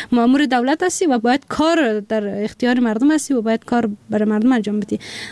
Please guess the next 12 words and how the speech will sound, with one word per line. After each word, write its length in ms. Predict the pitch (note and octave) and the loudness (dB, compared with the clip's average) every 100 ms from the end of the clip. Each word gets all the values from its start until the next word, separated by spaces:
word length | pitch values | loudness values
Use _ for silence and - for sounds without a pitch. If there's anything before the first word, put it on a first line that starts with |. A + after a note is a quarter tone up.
| - | -6
ده 80 | A3 | -2
اگر 760 | A#3 C4 C4+ C4+ C4+ B3+ B3+ B3 | 0 2 2 2 2 2 2 0
خود 240 | - F4+ F#4+ D#4 - | 0 2 2 2 0
شهروندان 500 | A#3+ A#3 A#3+ C#4 C4+ | -2 -2 0 2 2
افغانستان 880 | A#3+ A3+ A3+ G#3+ - D4 C#4 A#3 A3+ | 0 -4 -4 -4 -4 0 2 2 0
سهم 500 | - D#4 C#4+ D4 D#4 | 0 0 4 4 4
نگیرن، 400 | C#4+ C4 C4+ D#4 - - - | 2 0 -2 -2 -8 -10 0
ما 240 | B3 B3+ | 2 2
به 120 | G#3+ A3+ | 2 2
هیچ 220 | C4+ B3 | 2 2
عنوان، 560 | A3+ A#3 A3+ A3 | 2 2 2 0
اه، 60 | G#3 | -2